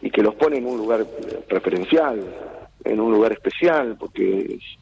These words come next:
son los que están afuera. Este, a la Iglesia se la critica por eso, se la critica, eh, a ver, todo el planteo de, de Pichetto hablando del pobrismo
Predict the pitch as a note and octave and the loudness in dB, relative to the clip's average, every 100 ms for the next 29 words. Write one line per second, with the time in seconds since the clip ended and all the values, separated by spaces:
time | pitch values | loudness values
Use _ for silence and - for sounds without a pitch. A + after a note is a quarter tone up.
0 | _ - - C3+ C3+ - - A2+ - D#3 | _ -18 -2 0 2 0 -2 -2 0 2
1 | D#3+ G2+ F2 - - - - - - - | 4 2 -4 -14 -20 -20 -20 -20 -20 -20
2 | - - - A#2+ A2 - - G1+ - _ | -20 -20 -4 -2 -2 -4 -4 -2 -4 _
3 | - - - - - A2 A#2 D3+ F#3+ - | -20 -20 -20 -12 -2 2 2 2 0 2
4 | G3 - A2 A2 - - A#2 - B2+ C#3 | 0 2 0 -2 -4 0 0 2 2 2
5 | - C#3 E3+ - C3 C#3 - - _ _ | 2 2 2 0 -2 -4 -6 -20 _ _
6 | - _ _ - A2+ A#2 A2+ D3 D3 C3 | -20 _ _ 2 2 0 -4 -2 2 2
7 | A2 G#2 G2 F#2+ F#2+ F#2+ G#2 - - - | 2 -2 -2 -2 -4 -4 -6 -8 -10 -14
8 | _ - - A2 B2+ A#2+ G2 - D3 F3+ | _ -6 0 4 6 4 2 0 2 4
9 | D3 - G2 G2 - A#2 A2 F#2+ F2 E2+ | 4 2 0 0 2 4 4 2 -2 -4
10 | - - - - _ - F#2+ F#2+ - B2+ | -8 -18 -20 -20 _ -4 -2 -2 0 0
11 | A#2 F#2 G#2+ G#2 G2 F2 F2+ G2 G2 F#2 | 0 -2 -2 0 -2 0 2 4 2 -2
12 | F#2+ A2+ C#3+ | 0 0 -2